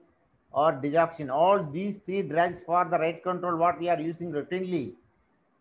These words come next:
that should be avoided, okay? Because if you use all these drugs, it will block the A V node and the impulse will be passed, conducted to the fast conducting pathway,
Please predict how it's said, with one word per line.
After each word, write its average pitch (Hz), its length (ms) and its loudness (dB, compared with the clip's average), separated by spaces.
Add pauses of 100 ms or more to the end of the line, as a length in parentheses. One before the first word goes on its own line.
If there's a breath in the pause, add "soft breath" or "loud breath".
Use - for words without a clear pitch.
(460)
that 151 180 -2
should 185 160 -4
be 196 60 2
avoided, 151 480 2 (180)
okay? 175 380 -8 (1200)
Because 170 460 2 (260)
if 147 100 -14
you 180 80 -2
use 202 280 -2
all 185 240 6
these 190 240 -4
drugs, 160 420 0
it 160 80 -2
will 170 120 0
block 175 340 4
the 208 80 0
A 185 140 0
V 170 100 0
node 156 380 -2 (480)
and 175 420 0
the 175 500 4
impulse 185 320 0
will 202 100 -4
be 202 80 0
passed, 196 440 2 (1160 soft breath)
conducted 196 420 0
to 196 60 0
the 180 120 4
fast 196 340 2
conducting 185 320 -4
pathway, 151 600 -2